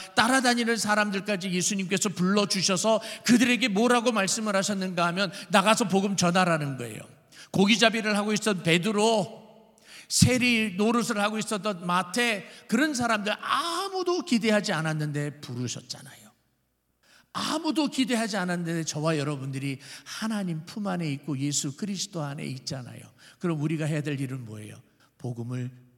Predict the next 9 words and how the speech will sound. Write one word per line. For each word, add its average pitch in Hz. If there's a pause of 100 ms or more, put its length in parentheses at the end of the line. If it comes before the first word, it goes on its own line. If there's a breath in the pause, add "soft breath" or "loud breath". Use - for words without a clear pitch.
증거하면서 117
사는 - (180)
거예요. - (3000)
동방박사의 165
이야기는 120 (420 loud breath)
마치 - (180 loud breath)
마태복음의 131
예고편과 120
같아요. -